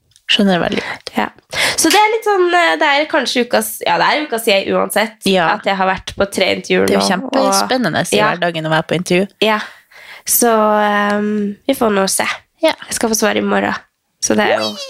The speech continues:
Speaker 2: tror jeg da. Det er så mye å gjøre der. At, eh,
Speaker 1: Ja.
Speaker 2: jeg er liksom sånn, når jeg får vite en ting, så er jeg sånn, ja, men det kan være, det kan være det tar litt lengre tid.
Speaker 1: Ja.
Speaker 2: For det,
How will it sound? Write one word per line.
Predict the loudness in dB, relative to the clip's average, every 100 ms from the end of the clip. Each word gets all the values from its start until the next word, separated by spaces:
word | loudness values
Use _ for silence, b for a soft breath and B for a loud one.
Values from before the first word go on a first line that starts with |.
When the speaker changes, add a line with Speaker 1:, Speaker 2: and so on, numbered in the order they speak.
| 0
Speaker 2:
tror | 2 4
jeg | 4
da. | 0 -2 -18 _ _ _ _ _ _ _ -2
Det | -2
er |
så | 0 2
mye | 4
å | 4
gjøre | 2 0
der. | -2 -2 -4
At, | -6 0
eh, | 2 4 4 2
Speaker 1:
Ja. | 2 0
Speaker 2:
jeg | 0
er | -2 -2
liksom | -4 -2
sånn, | 0 0 0
når |
jeg | 0
får | 0
vite | 0 0 -2
en | 0
ting, | 0
så | -2
er | -4
jeg |
sånn, | -6 -4
ja, | 0
men | 0
det | 0
kan | 0 0
være, | 0 -2 -4
det |
kan | 0 2
være | 2 0
det | -2
tar | -2
litt | -2
lengre | -2 -2 -2
tid. | -4 0
Speaker 1:
Ja. | 2 2 0 B B B _ -2
Speaker 2:
For | 0
det, | 2 0 0 -4